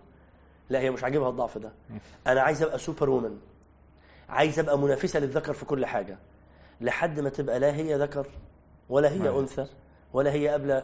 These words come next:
Speaker 1: ده ولا هي قبل ده.
Speaker 2: طب دكتور، إيه علاقة المخلوقية بالتوقعات والمعقولات؟
Speaker 1: جميل. ده هيدخلني في حتة هنحتاج لها جلسة بصراحة تانية، اللي هي: هو أنا لما أبقى محتاج،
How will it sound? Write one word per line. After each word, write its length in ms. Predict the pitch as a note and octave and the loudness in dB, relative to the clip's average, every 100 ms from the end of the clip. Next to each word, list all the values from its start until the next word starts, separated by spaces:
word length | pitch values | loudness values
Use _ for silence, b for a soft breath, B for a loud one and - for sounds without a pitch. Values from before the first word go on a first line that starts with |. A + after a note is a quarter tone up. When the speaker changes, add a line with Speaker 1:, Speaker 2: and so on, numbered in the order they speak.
| - | 0
Speaker 1:
ده 240 | C3 C#3+ G#3 | 2 2 0
ولا 160 | C#3 C#3+ | 2 4
هي 180 | C#3+ C#3+ | 4 2
قبل 240 | C3+ C3+ | -4 -8
ده. 100 | C3 - - - - - B B B - | -12 -16 -20 -20 -20 -20 B B B -4
Speaker 2:
طب 100 | A2+ | -4
دكتور، 280 | - D3+ - | 0 -2 -2
إيه 100 | D3+ | -2
علاقة 340 | F#3 F#3+ - | 0 -2 -4
المخلوقية 520 | C3 A2+ A2 - C3+ | -6 -6 -6 -4 -4
بالتوقعات 1300 | G#2 F#2+ F#2 E2+ - - G2 F#2+ - F#2 G2 G2 - | -4 -6 -8 -10 -16 -6 -4 -4 -4 -2 -2 -6 -12
والمعقولات؟ 600 | F2 E2+ - E2+ E2 - - - - - | -12 -12 -12 -12 -12 -16 -20 -18 -16 0
Speaker 1:
جميل. 340 | C3+ C3+ G#2 - - B B B B B B B B B - | 4 4 0 -10 -20 B B B B B B B B B 2
ده 120 | F#3+ | 4
هيدخلني 540 | C4 C#4 G#3+ - G#3 G3+ | 6 6 4 4 2 2
في 80 | |
حتة 380 | - G#3 G3 D#3 D3 C3 C3+ A#2 | 0 -4 2 2 2 -2 -8 -8
هنحتاج 380 | - C3 - C#3+ | -2 -2 0 2
لها 120 | E3 | 2
جلسة 320 | D3+ D#3 D3 | 4 2 2
بصراحة 320 | - C#3 B2 B2 | -4 -4 -4 -2
تانية، 300 | C3+ A2+ G#2 | -4 -4 -2
اللي 240 | C3 C3+ | 0 0
هي: 340 | D#3+ F3+ D#3+ D3+ - - - b b b b b b - - - | 0 2 2 0 -6 -20 -20 b b b b b b -20 -20 -6
هو 240 | B2+ D3 G#3 | 2 6 8
أنا 200 | C#4 A#3+ | 8 8
لما 260 | F3+ D#3 | 2 2
أبقى 220 | D3+ D3 | 0 0
محتاج، 440 | C#3+ - - C#3 | 0 -2 2 2